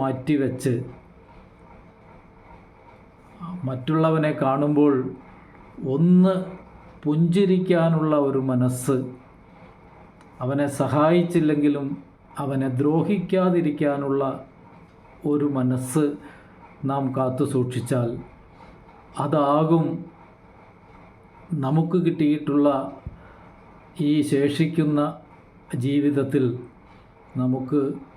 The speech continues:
അപരനു വേണ്ടി ചെയ്യാൻ കഴിയുന്ന ഏറ്റവും വലിയ പുണ്യം എന്ന് കരുതുന്നു. എൻ്റെ തന്നെ ഒരു കവിതയുടെ, പുണ്യജന്മം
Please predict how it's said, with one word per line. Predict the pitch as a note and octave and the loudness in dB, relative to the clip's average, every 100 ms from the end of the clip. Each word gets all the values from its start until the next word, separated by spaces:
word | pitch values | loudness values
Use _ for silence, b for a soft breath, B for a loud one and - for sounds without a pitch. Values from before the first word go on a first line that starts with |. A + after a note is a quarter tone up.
| - - - - - - - - | -20 -20 -20 -20 -20 -20 -12 -6
അപരനു | C3 C3+ D#3+ E3 F3+ E3+ | -4 -2 2 4 4 4
വേണ്ടി | D#3+ D3 D3 B2 | 2 2 0 2
ചെയ്യാൻ | C3 C#3 C#3 C3 | 0 0 0 0
കഴിയുന്ന | B2+ B2+ C3 B2+ B2+ B2 | 0 0 0 0 0 -2
ഏറ്റവും | - C3 C#3 C#3 | -4 -4 -2 -2
വലിയ | B2+ B2+ B2+ A#2+ B2+ B B B - - | -2 0 0 -2 -6 B B B -20 -4
പുണ്യം | C3+ D3 D#3 D#3 C#3+ - - | -2 2 2 2 -2 -4 -4
എന്ന് | B2+ B2 B2 B2 | 0 0 0 -2
കരുതുന്നു. | B2+ A#2+ A#2 B2 B2 D#3+ - - - - B B B B - - - - D4 C#4+ - - - - - - - - - - - - - E3 | -2 -2 -2 0 0 0 -4 -12 -20 -20 B B B B -20 -20 -20 -20 -20 -20 -20 -20 -20 -20 -20 -20 -20 -20 -20 -20 -20 -20 -8 -4
എൻ്റെ | D3 D#3 D3 | -2 0 2
തന്നെ | D3 D3+ D#3 - - - - - - - - - - E3+ | 2 2 0 -2 -12 -20 -20 -20 -20 -20 -20 -20 -6 -2
ഒരു | D#3+ D#3 | 0 0
കവിതയുടെ, | C3 C#3+ D3+ D3+ D3 B2+ - - - - B B B B B - - - | 0 2 2 4 2 0 -4 -10 -20 -20 B B B B B -20 -12 -4
പുണ്യജന്മം | C#3+ D#3 F3 F3 D3 D3 D3+ | 0 2 2 2 2 2 0